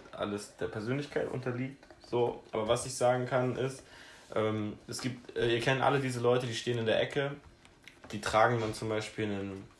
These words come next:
Pullover, wo drauf steht, "Ich will mich nicht verändern", gerade weil's die anderen nervt. So, äh, ich, ihr wisst, glaub ich, was ich für Leute meine.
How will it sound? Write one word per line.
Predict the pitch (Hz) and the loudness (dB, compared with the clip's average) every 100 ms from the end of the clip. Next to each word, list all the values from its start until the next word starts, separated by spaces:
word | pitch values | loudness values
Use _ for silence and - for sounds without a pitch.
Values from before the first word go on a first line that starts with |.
| - | -16
Pullover, | - 104 107 107 - | -8 -4 -2 -2 -4
wo | 104 | -6
drauf | 101 98 | -4 -4
steht, | 98 90 | -6 -10
"Ich | - | -6
will | 101 | -4
mich | 107 | -4
nicht | 104 | -6
verändern", | - 92 101 98 | -4 -4 -2 -4
gerade | 95 92 95 | -4 -4 -4
weil's | 95 | -4
die | 101 | -2
anderen | 107 147 151 | 0 0 0
nervt. | 151 156 - - - - - | -2 -2 -6 -16 -20 -20 -4
So, | 123 131 127 | 2 4 4
äh, | 107 101 | 4 2
ich, | 104 | 0
ihr | 123 131 | -2 0
wisst, | 143 | 4
glaub | 135 | 6
ich, | 123 | 6
was | 120 | 0
ich | - | 0
für | 117 | 2
Leute | 110 | 2
meine. | 110 107 | 0 -4